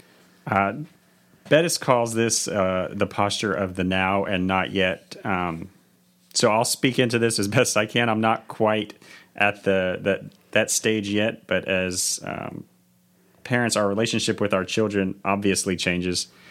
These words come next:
Uh, there needs to be more influence and reasons given for what we say and do, and we're starting to see that kind of transition right now, even with our nine-year-old. Uh, we move into the dual role of being the authority, uh,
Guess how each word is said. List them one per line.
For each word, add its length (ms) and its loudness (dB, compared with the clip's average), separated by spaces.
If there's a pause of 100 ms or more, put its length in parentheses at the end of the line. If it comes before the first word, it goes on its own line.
(300)
Uh, 160 0
there 120 2
needs 220 0
to 120 -4
be 420 0
more 420 0
influence 800 -2
and 420 -2
reasons 380 0
given 320 -2
for 180 -4
what 180 0
we 100 -4
say 220 2
and 100 -2
do, 100 0
and 320 -4
we're 260 -2
starting 380 0
to 60 -8
see 220 0
that 200 0
kind 160 0
of 80 -2
transition 640 -2
right 240 0
now, 180 0
even 240 -2
with 140 -2
our 80 0
nine-year-old. 560 -2 (540)
Uh, 260 0
we 160 2
move 340 0
into 420 0
the 320 0 (140)
dual 280 2
role 320 2
of 120 -4
being 400 0
the 200 0
authority, 580 0 (560)
uh, 220 2